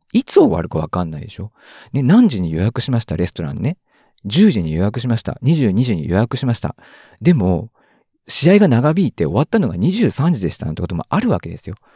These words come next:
で、二十二時に予約しちゃったら、二十二時とかにもう球場出なきゃなんない。七回裏とかに球場出なきゃいけないわけですよね。そんなのもったいないじゃん。でもバスケは二時間で一応終わるんで、大体。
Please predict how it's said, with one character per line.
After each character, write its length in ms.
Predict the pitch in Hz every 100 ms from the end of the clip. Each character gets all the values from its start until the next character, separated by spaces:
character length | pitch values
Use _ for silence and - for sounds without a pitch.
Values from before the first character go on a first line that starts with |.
| _ _ _ -
で、 80 | 101
二 140 | 156
十 160 | 226 190
二 120 | 131
時 100 | 165
に 80 | 98
予 60 | 95
約 180 | 110
し 60 | 131
ち 60 | 147
ゃ 20 |
っ 20 |
た 140 | - 104
ら、 240 | 92 90 - - -
二 100 | 185
十 160 | 202 160
二 140 | 123
時 100 | 165
と 80 | 107
か 100 | 92
に 260 | 92 80 - - - _ -
も 160 | 117 98
う 60 |
球 160 | - 185
場 100 | 185
出 100 | 131
な 120 | 220
き 100 | 117
ゃ 40 |
な 60 | 80
ん 60 | 85
な 80 |
い。 60 | - _
七 320 | 117 117 220
回 180 | 240 254
裏 180 | 202 247
と 100 | 185
か 80 | 85
に 100 | 85
球 140 | 170
場 120 | 180
出 120 | 127 226
な 140 | 226
き 40 |
ゃ 40 | 82
い 60 |
け 80 | 82
な 80 | 78
い 80 | 80
わ 60 |
け 100 | 80
で 60 | 73
す 80 | -
よ 60 |
ね。 260 | 87 85 120 _ _ _ _ _ _ _ _
そ 120 | 202
ん 40 |
な 80 | 214
の 80 | 196
も 80 | 208
っ 40 |
た 160 | - 233
い 60 |
な 80 | 240
い 80 | 101
じ 80 | 92
ゃ 60 |
ん。 100 | 101 _ _ _ _ _ _ _ _ _ -
で 60 |
も 60 | 143
バ 120 | 208
ス 120 | 269
ケ 100 | -
は 80 | 82
二 120 | 82
時 120 | 98 196
間 180 | 123
で 80 | 82
一 140 | - 92
応 60 |
終 40 | 87
わ 80 | 160
る 140 | 196
ん 80 | 80
で、 80 | 80
大 220 | 76 76
体。 300 | - 69